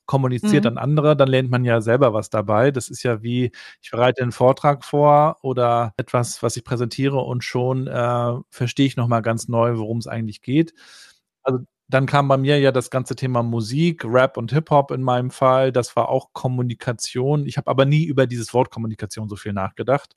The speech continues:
Speaker 1: und war dann lange im, äh, Marketing, interne Kommunikation, also verschiedene Bereiche. Manchmal ist es ja so mit der, mit dem roten Faden, dass man den erst so rückblickend richtig erkennt, ne? Man lebt das Leben vorwärts und rückwärts gibt's einen Sinn, oder wie war das?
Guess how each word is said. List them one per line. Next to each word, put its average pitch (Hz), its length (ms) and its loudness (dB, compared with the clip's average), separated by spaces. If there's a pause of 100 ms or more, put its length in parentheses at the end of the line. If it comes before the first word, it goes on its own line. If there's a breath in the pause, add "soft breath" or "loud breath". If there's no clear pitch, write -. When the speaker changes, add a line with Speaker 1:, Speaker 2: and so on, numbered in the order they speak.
Speaker 1:
und 120 140 -8
war 120 140 4
dann 120 120 2
lange 120 280 0
im, 117 240 -4
äh, 110 160 -2
Marketing, 127 580 0
interne 135 380 0
Kommunikation, 120 760 -4
also 113 180 -6
verschiedene 123 460 -6
Bereiche. 147 540 0 (180)
Manchmal 147 300 4
ist - 120 0
es 151 120 0
ja 143 100 8
so 135 140 2
mit 131 180 0
der, 123 400 6
mit 123 160 -6
dem 120 80 -2
roten 113 300 -2
Faden, 127 400 2
dass 127 120 -4
man 120 140 -2
den 127 140 -4
erst 117 200 -4
so 117 200 0
rückblickend 120 640 -4
richtig 120 260 -6
erkennt, 139 440 0
ne? 127 100 0
Man 120 180 -2
lebt 123 160 -2
das - 180 -4
Leben 127 200 -4
vorwärts 160 500 2
und 123 380 -8
rückwärts 131 600 -4
gibt's 123 260 -12
einen 120 180 -4
Sinn, 143 180 -2
oder 139 260 -6
wie 131 120 -6
war 127 120 0
das? - 280 -6